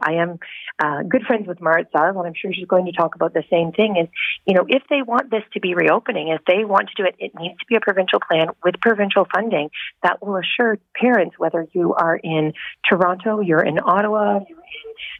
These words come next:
Sault Ste. Marie, that your child is going to be entering into an area that is safe, that is sanitized, that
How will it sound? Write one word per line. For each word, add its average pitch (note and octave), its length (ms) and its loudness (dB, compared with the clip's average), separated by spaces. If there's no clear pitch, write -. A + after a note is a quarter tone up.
Sault A#3 160 6
Ste. G3+ 220 0
Marie, F#3 360 4
that F#3+ 120 4
your G3+ 120 2
child G3 380 2
is G3 120 0
going E3+ 200 2
to E3 60 -8
be E3+ 160 2
entering E3 480 2
into E3 320 2
an D#3+ 160 0
area F3+ 400 2
that D#3 100 0
is D3 80 -4
safe, F#3+ 220 2
that - 120 2
is D3+ 80 0
sanitized, F#3+ 580 2
that F#3+ 100 -2